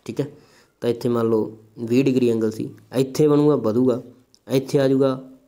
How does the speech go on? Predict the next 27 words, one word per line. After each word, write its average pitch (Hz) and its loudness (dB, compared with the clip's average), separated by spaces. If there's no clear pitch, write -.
ਹੋਰ 117 0
ਐਂਗਲ 113 -2
ਵੱਧ 110 0
ਜੂ, 127 0
ਜੇ 143 2
ਇੱਥੇ 143 0
ਆ 139 0
ਗਿਆ, 135 0
ਹੋਰ 113 0
ਵੱਧ 107 -6
ਜੂ। 117 -10
ਤਾਂ 160 0
ਜਿਵੇਂ 143 4
ਜਿਵੇਂ 175 6
ਪਰਛਾਵਾਂ 147 2
ਘਟੀ 156 2
ਜਾਂਦਾ, 131 2
ਉਸਦਾ 127 -2
ਜਿਹੜਾ 131 0
ਉਚਾਣ 135 0
ਕੋਣ 113 0
ਹੈ, 110 -4
ਉਹ 143 -2
ਇਨਕਰੀਜ਼ 117 -4
ਹੁੰਦਾ, 117 -2
ਵੱਧਦਾ 107 -4
ਹੈ। - -12